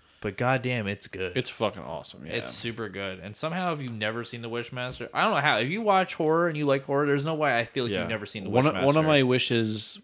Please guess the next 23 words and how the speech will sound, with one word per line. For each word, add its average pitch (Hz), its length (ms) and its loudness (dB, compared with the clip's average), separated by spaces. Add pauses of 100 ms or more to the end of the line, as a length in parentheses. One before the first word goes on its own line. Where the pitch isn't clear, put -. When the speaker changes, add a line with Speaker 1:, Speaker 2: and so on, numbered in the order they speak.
(120)
Speaker 2:
would 113 240 -4
be 110 240 2
that 101 440 2 (320)
if 107 180 -6
you 110 200 0
hadn't, 120 720 2 (480)
if - 240 -8
you 107 80 -8
haven't 107 640 0 (100)
seen 110 320 -2
Wishmaster 98 840 -4 (440)
and 98 200 -2
are 95 300 -2
at 107 240 -2
this 117 180 4
point 101 400 -6
into 101 800 -6 (200)
the 98 420 -4 (220)
episode, 98 680 -2 (580)
that 101 280 0
you 110 180 -2
could 107 400 -4
somehow 98 640 -4